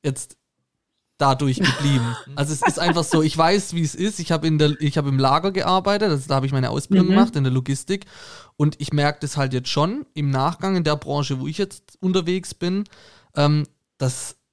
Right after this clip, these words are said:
Speaker 1: ich, also wo andere Kollegen sagen, „Um Gottes Willen, wie sprich-, sprechen die oder wie spricht denn der?“, wo ich dann
Speaker 2: Mhm.
Speaker 1: komplett abgehärtet bin, wo ich sag, „Ey Leute,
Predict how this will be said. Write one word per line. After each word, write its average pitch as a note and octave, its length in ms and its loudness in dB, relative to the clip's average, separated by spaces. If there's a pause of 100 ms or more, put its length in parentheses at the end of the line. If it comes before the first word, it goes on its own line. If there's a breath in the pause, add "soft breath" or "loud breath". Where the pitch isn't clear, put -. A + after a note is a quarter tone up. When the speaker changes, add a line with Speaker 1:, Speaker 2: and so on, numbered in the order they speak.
(100)
Speaker 1:
ich, C3+ 360 -6
also B2 200 -2
wo B2 60 0
andere D#3+ 320 -2
Kollegen D3+ 360 0
sagen, C#3 220 0
„Um B2+ 80 -2
Gottes D3 300 -4
Willen, C3+ 180 0
wie B2 60 -2
sprich-, B2+ 440 -8
sprechen B2+ 400 -4
die D#3 160 -2
oder D#3+ 120 0
wie C3 60 0
spricht B2+ 280 -10
denn B2+ 80 -4
der?“, C3+ 160 0
wo C3 80 -4
ich C3 80 -6
dann C3 140 -4
Speaker 2:
Mhm. - 20 -2
Speaker 1:
komplett D#3 280 0
abgehärtet C#3 500 -6
bin, A#2+ 160 -6
wo A#2+ 60 -8
ich B2 80 -10
sag, B2 160 -8
„Ey A#2 80 -2
Leute, C3+ 360 0